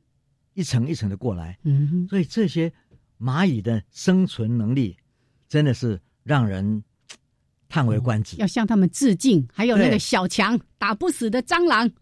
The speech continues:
Speaker 1: 是，这个东西都是我们在看很多很多地球上的本身的演化的故事。
Speaker 2: 嗯。
Speaker 1: 啊，大动物、小动物，有一些已经不见了，有一些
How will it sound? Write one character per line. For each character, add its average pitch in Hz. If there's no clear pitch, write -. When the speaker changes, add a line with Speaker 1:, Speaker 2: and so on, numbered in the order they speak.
Speaker 1:
是， 139
这 196
个 156
东 147
西 139
都 143
是 120
我 113
们 117
在 131
看 131
很 127
多 151
很 113
多 117
地 240
球 131
上 135
的 107
本 113
身 170
的 151
演 107
化 139
的 113
故 156
事。 98
Speaker 2:
嗯。 135
Speaker 1:
啊， 73
大 151
动 135
物、 110
小 117
动 123
物， 101
有 117
一 165
些 175
已 107
经 117
不 110
见 123
了， 95
有 110
一 139
些 143